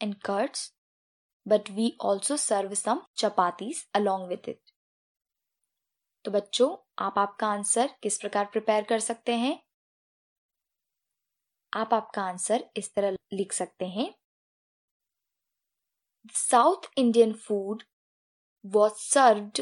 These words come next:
in the lunch।" अगर आप थोड़ी सी डिटेल्स देना चाहते हैं तो आप लिख सकते हैं, "The South Indian food was served in the lunch, basically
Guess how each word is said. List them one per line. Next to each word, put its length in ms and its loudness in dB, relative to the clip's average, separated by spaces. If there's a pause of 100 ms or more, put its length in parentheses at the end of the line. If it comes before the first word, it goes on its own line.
(440)
in 140 0
the 120 6 (100)
lunch।" 340 -6 (1040)
अगर 140 -2
आप 260 -2
थोड़ी 160 -6
सी 180 -6
डिटेल्स 640 0
देना 240 -2
चाहते 320 -6
हैं 160 -10
तो 100 -4
आप 140 -2
लिख 120 -6
सकते 340 -12
हैं, 280 -10 (1000)
"The 220 -4
South 360 4
Indian 300 2
food 480 -2 (100)
was 160 2 (180)
served 280 4 (140)
in 100 -2
the 260 -2
lunch, 300 -2 (1000)
basically 640 2